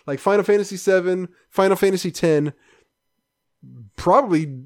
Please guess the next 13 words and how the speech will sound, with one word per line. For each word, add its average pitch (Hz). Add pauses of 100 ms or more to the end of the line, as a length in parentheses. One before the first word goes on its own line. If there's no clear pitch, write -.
(100)
I 139
think, 156
any 180
Final 120
Fantasy. 95 (480)
The 160
characters 214 (280)
at 156
this 175
point 175
in 156
the 147
series 139